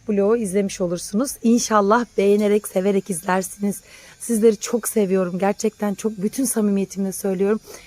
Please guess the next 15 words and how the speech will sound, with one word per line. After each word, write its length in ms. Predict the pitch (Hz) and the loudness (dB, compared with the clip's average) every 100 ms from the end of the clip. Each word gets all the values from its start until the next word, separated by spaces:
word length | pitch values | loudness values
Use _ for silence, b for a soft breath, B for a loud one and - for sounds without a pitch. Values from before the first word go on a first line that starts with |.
| B | B
Hepinizi 480 | - - 226 202 - | -4 0 0 0 -4
çok 280 | - 240 - | -2 -2 0
seviyorum. 520 | 208 175 180 185 226 B B B | -4 -2 0 -2 -2 B B B
Yorumlarınız 520 | 220 240 240 247 226 | 4 6 6 2 4
benim 160 | 220 220 | 4 2
için 200 | - 214 | 0 -4
çok 220 | - 214 | -4 -4
kıymetli, 540 | - 208 190 - 196 175 | 0 0 0 -4 -6 -2
biliyorsunuz. 580 | 214 196 - 185 175 | 0 -2 -4 -8 -6
Her 120 | 208 202 | -4 -2
zaman 240 | 196 185 | -2 -4
söylüyorum. 580 | - 185 175 180 196 240 - B B B B B B B _ | -4 -4 -2 -2 -2 -6 -12 B B B B B B B _
Ee, 460 | 208 196 196 196 190 247 | -2 0 0 -2 -2 0
vlogumu 260 | 254 233 | 2 2
sonlandırayım. 720 | - 269 262 262 240 226 240 | 0 0 2 2 0 -2 -4